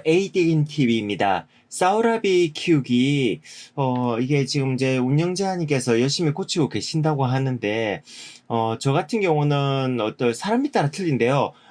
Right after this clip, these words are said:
어, 새로 깔았을 때는 안 튕기다가 또 다음 날부터 막 튕긴다는 분도 계셨고요. 게시판 글을 봤어요. 뭐, 몇 시간마다 한 번씩 튕긴다. 저는 거의 오 분에 한 번씩 튕기기 때문에,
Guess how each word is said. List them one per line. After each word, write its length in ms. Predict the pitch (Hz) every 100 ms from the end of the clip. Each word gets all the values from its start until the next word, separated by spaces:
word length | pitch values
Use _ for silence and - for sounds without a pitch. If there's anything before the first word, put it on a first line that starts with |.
| 165
어, 140 | 113 117
새로 340 | 240 285 262
깔았을 480 | 240 240 240 202 -
때는 680 | 170 147 139 139 139 135 117
안 180 | 110 117
튕기다가 600 | 208 202 165 131 127 123
또 200 | 165 151
다음 260 | 165 233 262
날부터 340 | 190 135 131
막 220 | 110 -
튕긴다는 600 | - 190 175 160 120 107
분도 280 | 104 101 98
계셨고요. 540 | 90 82 104 - 110 104
게시판 380 | - - - 160
글을 220 | 147 135
봤어요. 580 | 123 113 - 98 98 92 - - -
뭐, 180 | 110 104
몇 140 | 123
시간마다 560 | 147 202 190 147 120 113
한 140 | 113
번씩 320 | 113 113 117
튕긴다. 480 | - 120 104 101 98
저는 560 | 95 214 196 185 175 120 - - -
거의 160 | 156 156
오 180 | 123
분에 220 | 135 240 285
한 100 | 160
번씩 240 | 156 -
튕기기 460 | - 160 143 123 120
때문에, 720 | 110 104 101 101 113 107 82